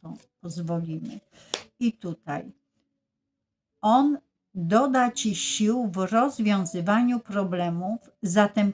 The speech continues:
poproś, by przeciął swym mieczem emocjonalne kajdany, które łączą cię z ludźmi, z trudnymi sytuacjami lub wspomnieniami. Potem poproś, by napełnił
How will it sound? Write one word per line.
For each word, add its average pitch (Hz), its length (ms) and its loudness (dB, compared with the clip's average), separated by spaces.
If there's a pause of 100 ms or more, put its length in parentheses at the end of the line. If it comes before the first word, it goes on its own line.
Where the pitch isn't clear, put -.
poproś, 175 480 -4
by 180 200 -6
przeciął 247 720 0
swym 196 440 -2
mieczem 202 460 0 (140)
emocjonalne 247 1080 2
kajdany, 202 640 0
które 196 320 -2
łączą 220 520 2
cię 190 320 -4
z 165 100 -4
ludźmi, 226 720 2
z - 200 -18
trudnymi 196 480 0
sytuacjami 202 1160 0
lub 226 320 -6
wspomnieniami. 175 1000 -4
Potem 185 460 -4
poproś, 226 460 -2
by 180 140 -6
napełnił 202 680 0